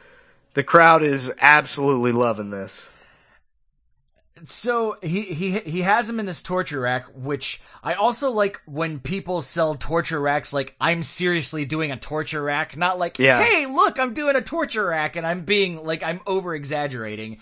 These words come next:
Speaker 2: This
Speaker 1: So it's
Speaker 2: was
Speaker 1: not a Bella torture rack?
Speaker 2: Yeah, like, this was A J being like, "You're in a fucking torture rack. I'm
Speaker 1: Yeah.
Speaker 2: torturing you." He hits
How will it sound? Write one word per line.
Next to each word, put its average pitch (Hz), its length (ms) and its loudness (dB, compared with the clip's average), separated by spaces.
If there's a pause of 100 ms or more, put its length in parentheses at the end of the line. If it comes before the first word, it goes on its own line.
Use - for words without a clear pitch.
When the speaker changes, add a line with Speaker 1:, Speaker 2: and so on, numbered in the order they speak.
(380)
Speaker 2:
This 185 120 2
Speaker 1:
So 156 60 4
it's 147 100 2
Speaker 2:
was 208 60 4
Speaker 1:
not 156 160 8
a 135 80 -2
Bella 143 340 6
torture 165 360 2
rack? 170 420 0
Speaker 2:
Yeah, 151 480 2
like, 143 300 -4
this 208 200 0
was 196 180 -6 (100)
A 170 200 0
J 151 420 0
being 156 460 -2
like, 143 240 -4
"You're 151 280 2
in 185 80 0
a 143 60 -2
fucking 156 540 0
torture 151 420 -4
rack. 117 380 -4
I'm 135 260 -6
Speaker 1:
Yeah. 143 200 8
Speaker 2:
torturing 120 340 -2
you." 113 300 -10 (1120)
He 214 180 2
hits 269 460 2